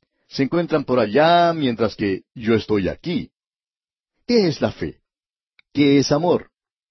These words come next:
¿Qué es la esperanza? ¿Cómo puede uno sacarlos del espacio, de la teoría,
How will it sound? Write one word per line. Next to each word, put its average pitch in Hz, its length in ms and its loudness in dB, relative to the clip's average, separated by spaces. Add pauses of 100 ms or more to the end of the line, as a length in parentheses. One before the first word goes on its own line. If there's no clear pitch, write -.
(460)
¿Qué 113 340 4
es 147 140 0
la 113 100 2
esperanza? 123 640 -2 (640)
¿Cómo 214 220 2
puede 180 220 6
uno 170 160 0
sacarlos 139 640 2
del 107 140 0
espacio, 151 800 0
de 92 160 -6
la 82 140 -6
teoría, 117 600 0